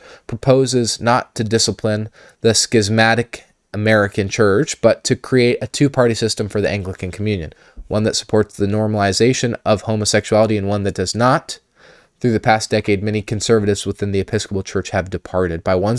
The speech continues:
means or another and have now organized themselves into an alternative Anglican province.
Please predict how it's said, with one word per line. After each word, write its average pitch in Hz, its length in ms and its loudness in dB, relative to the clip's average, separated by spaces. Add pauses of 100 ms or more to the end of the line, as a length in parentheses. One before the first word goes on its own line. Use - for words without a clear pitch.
means 127 160 -2
or 110 80 -2
another 92 320 -4 (320)
and 107 140 -4
have 104 180 0
now 113 220 2
organized 127 480 0
themselves 95 500 -4 (240)
into 113 240 -4
an 101 80 -2
alternative 110 680 -2
Anglican 101 480 -4 (380)
province. - 640 -2